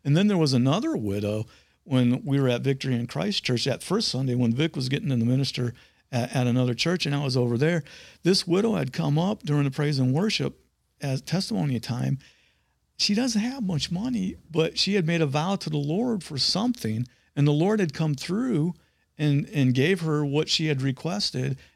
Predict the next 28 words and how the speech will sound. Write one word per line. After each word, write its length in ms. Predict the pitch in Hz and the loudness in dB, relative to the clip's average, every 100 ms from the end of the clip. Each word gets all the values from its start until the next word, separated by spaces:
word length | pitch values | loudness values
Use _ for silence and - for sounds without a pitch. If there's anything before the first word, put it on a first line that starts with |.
| - | -4
And 100 | 135 | 0
out 200 | 139 175 | 2 2
of 120 | 156 | 2
an 120 | 139 - | 0 0
attitude 420 | 151 180 - 147 | -2 -2 0 0
of 80 | 117 | 0
gratitude, 560 | 139 175 185 - 131 - | 0 -2 -4 -4 -4 -2
she 100 | 156 | -2
brought 320 | 139 190 220 | -2 -4 -4
just 200 | 156 - | -4 -4
about 240 | 147 123 | -2 0
everything 380 | 135 156 143 143 | 0 0 -2 0
she 180 | 131 - | 0 -2
had 320 | 120 156 180 | -4 -4 -4
and 100 | 120 | -6
put 180 | - 165 | -6 -6
it 100 | 160 | -6
in 140 | - 117 | -6 -6
an 120 | 117 | -4
envelope. 600 | 120 151 82 80 - _ _ | -4 -6 -6 -12 -18 _ _
Mm. 260 | - 113 113 _ _ _ | -20 -20 -20 _ _ _
And 280 | 165 156 139 | 0 2 2
she 140 | - | 0
put 340 | 135 - 247 - | -2 -4 -4 -4
this 300 | 220 - - - | -4 0 -2 0
in 200 | 147 151 | 2 2
the 120 | 147 | 2
offering. 640 | 180 262 - - - 208 | 0 -4 -8 -16 -16 -20